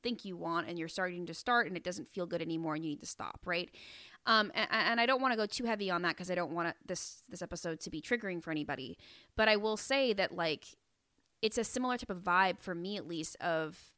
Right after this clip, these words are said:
of needing to be able to stop even with a partner I trust because something doesn't feel right, because I've experienced and I know what it feels like both in scenes and in other situations when something doesn't feel good and you're still experiencing it anyways. And, and headspace is major.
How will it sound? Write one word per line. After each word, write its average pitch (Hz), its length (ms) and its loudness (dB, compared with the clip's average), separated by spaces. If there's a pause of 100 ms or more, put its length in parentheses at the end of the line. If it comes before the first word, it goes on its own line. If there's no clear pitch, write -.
of 185 180 -2
needing 214 380 -2
to 214 80 -6
be 190 160 -2
able 180 180 -4
to 170 100 -8
stop 185 520 2 (420)
even 269 240 2
with 254 120 2
a 247 40 -8
partner 226 400 0
I 190 100 -2
trust 196 760 2 (360)
because 220 380 -2
something 226 180 -2
doesn't 185 240 -6
feel 196 280 0
right, 135 260 -2
because 185 260 -2
I've 180 160 2
experienced 214 640 -2
and 185 80 0
I 180 60 0
know 185 160 0
what 190 120 0
it 180 80 -4
feels 254 300 0
like 185 220 -2 (220)
both 185 200 2
in 233 240 -2
scenes 196 540 -4
and 175 360 -2
in 170 180 -6
other 170 200 0
situations 180 680 -4 (360)
when 190 160 -2
something 196 240 -4
doesn't 180 240 -8
feel 196 200 0
good 160 220 -2
and 156 100 -2
you're 151 100 -2
still 165 220 -4
experiencing 147 720 -6
it 143 60 -6
anyways. 131 560 -10
And, 208 180 -4
and 208 180 -2
headspace 226 460 -2
is 196 140 -6
major. 170 460 -6